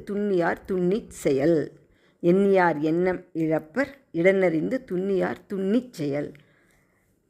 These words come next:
இந்த பொருள் வந்து இப்ப வார்த்தைகளை மாத்தி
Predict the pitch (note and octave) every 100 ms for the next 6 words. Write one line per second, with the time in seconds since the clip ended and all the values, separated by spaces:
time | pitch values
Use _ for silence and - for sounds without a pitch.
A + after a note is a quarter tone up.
0 | _ _ - A#3 A3+ A3+ A3+ B3 A3+ A#3+
1 | B3 F#3 F#3+ G#3 A3+ G3+ F3 E3+ F#3 G3+
2 | -